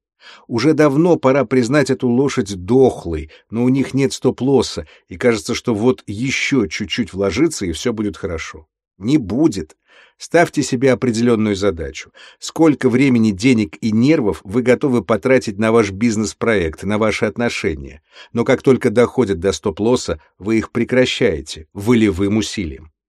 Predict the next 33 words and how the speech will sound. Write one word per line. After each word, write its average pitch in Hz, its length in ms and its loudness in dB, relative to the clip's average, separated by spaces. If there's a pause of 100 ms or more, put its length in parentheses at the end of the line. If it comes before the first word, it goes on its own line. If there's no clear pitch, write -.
(520)
Будете 147 500 0
ли 165 60 4
вы 160 140 6
ошибаться? 151 640 -2 (360)
Да, 107 360 2
будете. 85 640 -8 (360)
Но 139 100 -4
вы 147 100 2
не 151 100 4
будете 139 420 2
нервничать, 127 680 0 (200)
и 120 80 -2
у 131 80 4
вас 143 180 4
будут 240 300 -2
силы 151 320 2
не 120 140 2
впадать 135 460 0
в - 100 -16
транс 143 380 -2
из-за 117 280 -4
незакрытого 117 680 0
гештальта. 101 640 -8 (320)
У 110 80 -8
вас 131 220 4
будет 123 300 0
закрытый 123 640 2
гештальт. 76 600 -12
Именно 117 320 -2
для 104 220 2
этого 101 320 2
ставится 95 520 -4
стоп-лосс. 80 680 -10